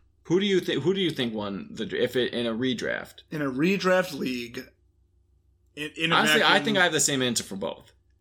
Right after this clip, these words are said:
Speaker 2: I, I wanna, in a redraft league, I wanna lean towards the Jacobs side because of how much of a difference that running back makes.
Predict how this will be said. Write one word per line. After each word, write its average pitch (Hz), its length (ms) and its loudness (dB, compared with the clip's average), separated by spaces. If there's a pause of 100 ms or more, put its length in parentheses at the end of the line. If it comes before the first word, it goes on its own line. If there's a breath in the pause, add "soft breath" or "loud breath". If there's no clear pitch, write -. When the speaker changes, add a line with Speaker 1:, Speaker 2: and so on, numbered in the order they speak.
(540)
Speaker 2:
I, 160 100 4
I 143 180 0
wanna, 170 540 2 (160)
in 170 100 0
a 160 60 2
redraft 190 460 2
league, 208 380 0
I 151 140 0
wanna 160 260 4
lean 143 420 0
towards 123 840 -6 (100)
the 123 100 -10
Jacobs 113 500 -6
side 110 320 -4
because 113 480 -10
of 110 120 -16
how 113 200 -10
much 117 220 -8
of 113 60 -8
a 110 40 -12
difference 110 580 -10
that 107 240 -10 (100)
running 117 400 -10
back 107 240 -10
makes. 107 600 -12